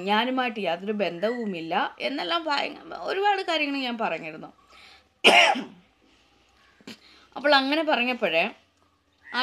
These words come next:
videos ഇതിനകത്ത് കിടപ്പുണ്ട്, രണ്ട് ചാനലിൽ ഞാൻ ഇട്ടിട്ടുണ്ട്. അപ്പോൾ ആ വീഡിയോസിനകത്തിൽ ഒ-, ഒരു കാര്യം മെയിനായിട്ട്, ഇനി ഒരു കാര്യം ഞാൻ ഒന്ന് പറയാവേ. എനിക്ക്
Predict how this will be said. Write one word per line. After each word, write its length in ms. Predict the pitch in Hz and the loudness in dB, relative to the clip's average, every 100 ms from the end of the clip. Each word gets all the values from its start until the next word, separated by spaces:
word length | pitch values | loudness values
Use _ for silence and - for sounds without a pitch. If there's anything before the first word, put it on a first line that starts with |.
| 254 | 0
videos 380 | 262 269 330 - | 0 0 -2 -4
ഇതിനകത്ത് 300 | 311 277 269 277 | -2 -2 -2 -4
കിടപ്പുണ്ട്, 500 | 226 208 214 180 185 214 | -4 -2 -2 -2 -4 -4
രണ്ട് 240 | 202 208 226 226 233 | -4 -2 -4 -4 -6
ചാനലിൽ 460 | 233 208 202 202 208 196 | -2 -2 -2 -2 -4 -4
ഞാൻ 100 | 185 | -6
ഇട്ടിട്ടുണ്ട്. 420 | 180 190 175 160 202 - - - - _ _ - | -8 -12 -12 -10 -10 -12 -20 -20 -20 _ _ -4
അപ്പോൾ 140 | 247 247 | 2 4
ആ 20 | 262 | 4
വീഡിയോസിനകത്തിൽ 720 | 262 254 285 294 254 226 208 208 220 - _ _ _ _ _ _ _ - 208 196 - - - _ _ _ _ - | 2 2 -2 0 -2 0 2 4 4 -2 _ _ _ _ _ _ _ -14 -14 -16 -18 -20 -20 _ _ _ _ -10
ഒ-, 180 | 180 180 - | -6 -4 0
ഒരു 100 | 302 294 | 2 4
കാര്യം 280 | 285 285 262 240 | 6 4 2 0
മെയിനായിട്ട്, 480 | 240 254 254 247 226 - _ - 233 | 0 2 0 0 -2 -4 _ -12 -6
ഇനി 200 | 254 254 220 - - - 226 226 | -2 -2 -4 -10 -18 -2 0 2
ഒരു 120 | 240 269 | 0 2
കാര്യം 240 | 233 240 220 | 0 0 -2
ഞാൻ 100 | 202 208 | 0 0
ഒന്ന് 140 | 196 208 | -2 0
പറയാവേ. 480 | 165 139 156 160 196 285 254 247 233 214 214 208 208 - - 240 233 214 202 _ _ - - _ _ - - - - - - - - - - - - - - - - - - - 220 | 0 2 2 4 2 0 -6 -10 -6 -6 -6 -8 -12 -16 -18 -16 -16 -18 -20 _ _ -20 -20 _ _ -20 -20 -20 -20 -20 -20 -20 -20 -20 -20 -20 -20 -20 -20 -20 -20 -20 -20 -6 -4
എനിക്ക് 180 | 247 | -2